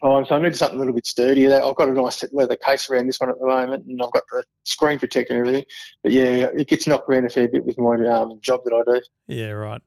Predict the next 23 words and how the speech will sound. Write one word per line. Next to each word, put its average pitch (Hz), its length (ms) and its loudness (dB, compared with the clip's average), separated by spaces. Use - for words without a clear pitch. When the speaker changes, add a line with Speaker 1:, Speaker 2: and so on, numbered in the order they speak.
Speaker 2:
Fair 143 240 0
Speaker 1:
And, 139 100 4
uh, - 20 4
Speaker 2:
enough, 147 220 0
Speaker 1:
so 143 60 -2
I 147 80 0
Speaker 2:
mate. 143 100 -4
Speaker 1:
needed 135 180 2
Speaker 2:
That's 143 120 2
Speaker 1:
something 131 160 -4
Speaker 2:
fair 151 100 0
Speaker 1:
a - 40 2
Speaker 2:
enough. 160 140 4
Speaker 1:
little, 175 300 6
needed 165 420 2
a 160 60 6
little 175 380 6
bit, 175 220 -2
stu-, - 180 0
a 151 140 2
s-, - 300 -6
little 196 220 6
bit 180 140 4